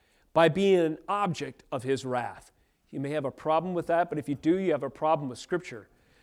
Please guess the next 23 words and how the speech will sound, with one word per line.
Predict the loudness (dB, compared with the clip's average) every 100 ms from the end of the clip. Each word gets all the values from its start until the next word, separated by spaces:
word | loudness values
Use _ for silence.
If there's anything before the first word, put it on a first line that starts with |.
| _
That | -2 2
very | 4 4
truth, | 2 0 0 0
by | 0 0
the | 0
way, | 0 0 -2 -8 _ _ -12
is | -4
something | -2 0 0
that | 0 2
false | 2 2 0
teachers | -6 -4 -4 -6
seek | -6 -4
to | -2 -2
avoid. | -2 -2 -2 -4 _ _ _ _ _ _
You | -6
know, |
this | -4 -2 0
week | 0 0
I | -4
came | -6 -6 -2 -2
across | -2 0 0 0
some | -2 -4
teaching | -4 -6 -2 -2